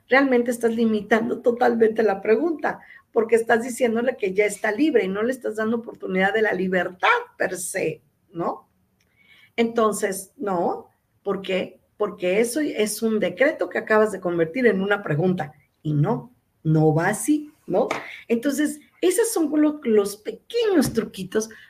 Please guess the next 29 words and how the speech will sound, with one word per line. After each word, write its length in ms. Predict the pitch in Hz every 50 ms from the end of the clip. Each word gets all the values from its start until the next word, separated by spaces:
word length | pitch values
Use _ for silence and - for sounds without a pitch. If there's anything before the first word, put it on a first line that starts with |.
| _ _
por 180 | - - 196 208
los 160 | 214 208 208
que 100 | - 214
a 80 | 190 190
veces 340 | 220 247 277 277 294 294 262
nos 300 | 247 208 190 185 - -
fallan 420 | - 196 190 185 190 190 185 180
las 160 | 180 175 175 -
preguntas 580 | - 190 190 190 233 254 247 240 - 156 -
y 80 | 151 147
tú 160 | 147 - -
puedes 260 | - 185 180 180 180 185
decir, 340 | 202 196 - 247 240 233 - - - - - _ -
"Oye, 180 | 226 233 247
pero 160 | - 233 277 269
si 140 | 269 262
yo 100 | 262 311
me 100 | 330 381
la 100 | 370 320
vivo 180 | 247 240 240 240
preguntando 600 | 233 202 170 165 160 160 165 160 151 147 143 - - _ _ _ _ _ _ _ _ _ _ _ _ _ _ _ _ _ _ _ _ _ _ _ _ _ _ _ _ _ _ _ _ _ _ _ _ _ _ _ _ _ _ _ _ _ _ _ _ _ _ - - _
o 120 | - 196
tratando 360 | 190 202 202 196 220 226 240 247
de 80 | 233
truquear 380 | 233 190 170 175 - 190 185 185
la 120 | 190 185
respuesta", 720 | 180 165 156 147 - - 170 165 156 - - - 107 - - - - _ _ _ _ _ _ _
pues 200 | - 135 117 -
sí, 540 | - 123 123 131 139 185 262 339 - -